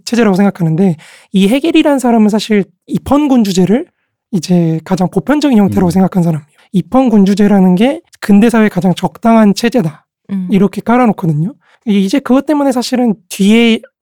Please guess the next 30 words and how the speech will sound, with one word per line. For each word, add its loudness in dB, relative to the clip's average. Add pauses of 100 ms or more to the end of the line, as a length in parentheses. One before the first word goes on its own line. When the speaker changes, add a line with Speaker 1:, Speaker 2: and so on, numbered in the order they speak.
Speaker 1:
수많은 -2
사람들이 0
헤겔 0 (180)
철학을 0
독해를 0
하면서 0 (460)
아, 0
이 0
사람이 2
프러시아 0 (160)
Speaker 2:
음. -6
Speaker 3:
음. -4
Speaker 1:
그 0
독재 -2
체제를 0
옹호한 4
것 0
같다. -18 (100)
Speaker 2:
음. -4
Speaker 1:
이렇게 0
비판을 -2
하는데 2 (360)
저는 0
그건 2
아니라고 2
보고요. -4 (220)
제가 0
볼 0
때 -4
헤겔은 0